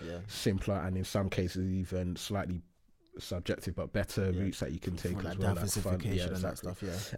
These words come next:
Speaker 1: yeah.
Speaker 2: Um, so yeah, we'll definitely be continuing that discussion. Okay, before we sort of, uh, wrap up on this particular topic, uh, Jax, was there anything else that comes to mind when you think about what the hood didn't teach us, and now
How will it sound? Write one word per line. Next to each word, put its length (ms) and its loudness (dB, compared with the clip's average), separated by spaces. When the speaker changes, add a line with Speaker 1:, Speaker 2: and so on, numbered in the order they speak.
Speaker 1:
yeah. 260 2
Speaker 2:
Um, 480 2
so 140 2
yeah, 160 4
we'll 160 4
definitely 320 2
be 140 0
continuing 420 2
that 140 -2
discussion. 500 -2
Okay, 240 8
before 240 12
we 100 10
sort 260 10
of, 80 8
uh, 160 10
wrap 240 10
up 140 4
on 180 8
this 200 6
particular 520 2
topic, 480 2
uh, 160 2
Jax, 280 0
was 120 2
there 100 8
anything 280 4
else 200 10
that 120 2
comes 280 2
to 40 -2
mind 320 2
when 100 2
you 60 2
think 300 -2
about 240 0
what 180 2
the 100 2
hood 180 6
didn't 260 2
teach 300 6
us, 120 2
and 240 4
now 440 8